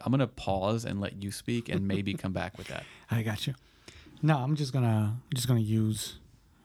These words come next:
Speaker 2: uh, there are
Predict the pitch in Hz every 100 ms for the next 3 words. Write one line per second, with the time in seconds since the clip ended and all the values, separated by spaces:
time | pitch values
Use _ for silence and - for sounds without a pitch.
0 | 147 117 101 123 139 - _ - - -
1 | - - _ _ - - _ _ - -
2 | 151 135